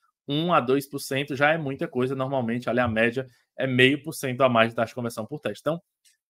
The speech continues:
o design impactou a área no nível que a página que não atingiu o resultado passou a atingir os resultados, superar os resultados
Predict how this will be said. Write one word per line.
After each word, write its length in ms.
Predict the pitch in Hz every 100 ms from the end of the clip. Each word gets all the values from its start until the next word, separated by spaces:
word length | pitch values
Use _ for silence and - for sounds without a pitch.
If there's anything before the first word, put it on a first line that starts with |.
| _ _
o 100 | 135
design 340 | 131 147 156 165
impactou 580 | 175 165 - 175 175
a 80 | 196
área 380 | 143 147 175 160
no 80 | 143
nível 260 | 156 165
que 160 | 156 -
a 80 | 160
página 500 | - 147 147 147 120 _
que 120 | _ 143
não 140 | 185
atingiu 320 | 185 170 160
o 20 |
resultado 420 | 147 139 170 165 147
passou 280 | 135 -
a 40 | 123
atingir 380 | 117 107 104 196
os 80 |
resultados, 540 | 196 180 170 156 - _ _ _ _
superar 600 | - 233 240 180 165 202
os 100 | 180
resultados 560 | 175 - 147 156 -